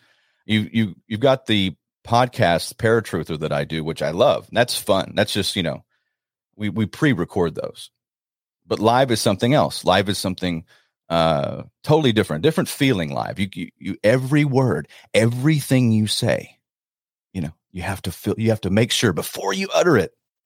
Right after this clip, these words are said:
<laughs> that you really mean it, 'cause you can't take it back, right? And I love that high wire. I love that. There's something great to live. But again, I just wanted to re-, th-, this is, when you look at something like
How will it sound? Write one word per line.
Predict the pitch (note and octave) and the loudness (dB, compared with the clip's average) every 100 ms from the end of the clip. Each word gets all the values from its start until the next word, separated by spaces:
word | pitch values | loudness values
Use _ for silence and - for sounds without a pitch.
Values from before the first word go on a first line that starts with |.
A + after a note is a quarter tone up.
| _ _ _ _ | _ _ _ _
<laughs> | - _ _ _ _ - - | -20 _ _ _ _ -18 -8
that | B2+ - | -6 -2
you | A2+ | -2
really | A#2+ C3+ | 2 2
mean | B2+ D3+ B2 | 4 2 2
it, | - _ _ - - | -2 _ _ -8 -2
'cause | A#2 | 0
you | A2+ | 0
can't | B2+ A2+ | 2 0
take | - B2 C3+ | 2 0 0
it | F#2+ | 2
back, | A2+ F#2 - _ | 2 2 -2 _
right? | A2 - _ - - - - | -10 -10 _ -20 -20 -10 -2
And | A#2+ | 2
I | |
love | A#2 D3+ D#3+ | 4 4 4
that | A2+ | 2
high | F2+ D#2+ | 2 -2
wire. | D#2 B1+ A#1+ G#2 _ _ _ _ | -2 -6 -10 -14 _ _ _ _
I | F2 | 0
love | F#2+ D#3 | 2 2
that. | E2 C#2 | 2 0
There's | E2+ | -2
something | - A#2 G#2+ | 0 -2 -2
great | F2+ G2+ - | 0 0 -2
to | - | -10
live. | D#2 D#2 - _ _ _ _ - | -8 -8 -10 _ _ _ _ 0
But | D#3+ | 0
again, | D3+ A2+ | 2 2
I | F#2 | 2
just | A2 - | 0 -2
wanted | C#3 B2 | 0 0
to | - | -2
re-, | G#2+ A2+ | -4 -4
th-, | - A2+ G#2+ | -4 -4 -2
this | C#3 D#3+ | -2 -2
is, | E3 D3 - - _ | -2 -4 -8 -14 _
when | - C3+ | -6 -2
you | C#3 | 2
look | F3 F#3 | 2 2
at | D#3 | -2
something | - C#3+ C3+ B2 | 0 0 2 2
like | A#2 G#2+ | 4 4